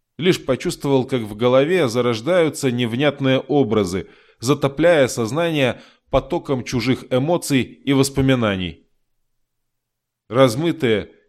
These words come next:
искаженные барьером из стеклопластика силуэты людей в белых халатах, яркий свет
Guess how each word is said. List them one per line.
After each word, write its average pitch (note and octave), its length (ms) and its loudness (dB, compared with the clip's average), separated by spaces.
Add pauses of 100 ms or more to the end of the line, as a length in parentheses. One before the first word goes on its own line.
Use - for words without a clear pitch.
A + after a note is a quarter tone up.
(100)
искаженные D3+ 800 0
барьером C3 560 2
из - 300 -6
стеклопластика C#3 1160 -2 (260)
силуэты D3 580 0
людей C3 500 2
в G#2 100 -10
белых C3+ 300 2
халатах, A#2 720 0 (760)
яркий D#3 420 0
свет D3 480 -2